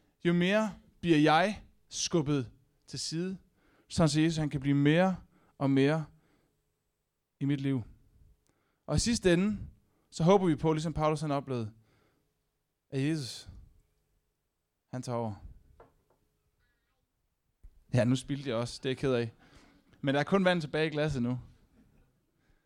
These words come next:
Ideen er, vi kan ikke bare smide alt og hoppe på kloster. Det tror jeg ikke er det rigtige. Men tanken er, at vi igen og igen, mere og mere,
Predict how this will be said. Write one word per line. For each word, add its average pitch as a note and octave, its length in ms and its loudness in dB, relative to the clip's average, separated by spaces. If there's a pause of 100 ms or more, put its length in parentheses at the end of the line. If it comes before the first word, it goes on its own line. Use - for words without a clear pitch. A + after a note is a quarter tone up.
(260)
Ideen A3 360 6
er, F#3+ 220 4 (640)
vi G3+ 120 2
kan G3+ 200 2
ikke A3 280 4
bare F#3 300 4
smide G#3+ 360 2
alt F#3 300 2
og D3 80 -2
hoppe D#3 140 0
på - 80 0
kloster. E3 340 -6
Det D3 80 -16
tror D#3+ 200 -4
jeg C#3+ 60 0
ikke D3 100 -8
er C#3 60 -8
det B2+ 40 -8
rigtige. C3 340 -10 (300)
Men D#3+ 120 -2
tanken F3+ 380 -2
er, E3+ 140 0
at D#3 160 -4
vi D3+ 100 -2
igen D#3+ 280 -4
og F#3 80 -4
igen, C#3+ 340 -6 (400)
mere F#3+ 260 2
og G3 80 0
mere, D#3+ 320 0